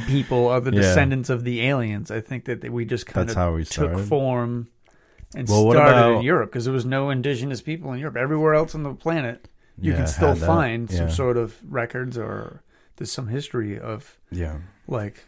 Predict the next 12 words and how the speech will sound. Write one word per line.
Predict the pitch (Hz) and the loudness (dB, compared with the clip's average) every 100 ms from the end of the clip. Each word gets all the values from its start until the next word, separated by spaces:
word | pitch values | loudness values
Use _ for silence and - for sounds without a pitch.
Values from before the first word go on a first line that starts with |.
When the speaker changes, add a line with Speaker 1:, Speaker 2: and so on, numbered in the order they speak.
| 262 202 | -16 -8
Speaker 1:
native | 123 113 110 | -4 -4 -4
people. | 160 165 101 - _ _ _ _ _ _ _ | -6 -6 -10 -16 _ _ _ _ _ _ _
So, | - 127 | -10 -6
like, | 113 110 139 | -4 -6 -6
I | 123 | -6
think | 143 | -6
white | 123 110 139 - | -6 -4 -4 -4
people, | 127 113 - 107 104 - _ _ | -6 -6 -8 -10 -10 -14 _ _
Europeans, | 139 123 117 143 127 110 104 - | -2 -2 -2 -4 -4 -4 -8 -12
are | 143 110 104 104 | -6 -4 -4 -6
<clears throat> | - | -6
aliens. | - 120 113 110 101 101 - - | -2 -2 -2 -2 -4 -8 -14 -20